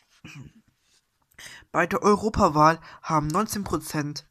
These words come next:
der wahlberechtigten Männer die Grünen gewählt. Aber sechsundzwanzig Prozent der Wahlberechtigten waren weiblich.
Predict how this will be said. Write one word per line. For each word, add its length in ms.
der 120
wahlberechtigten 580
Männer 220
die 140
Grünen 260
gewählt. 400
Aber 500
sechsundzwanzig 560
Prozent 480
der 200
Wahlberechtigten 1800
waren 280
weiblich. 600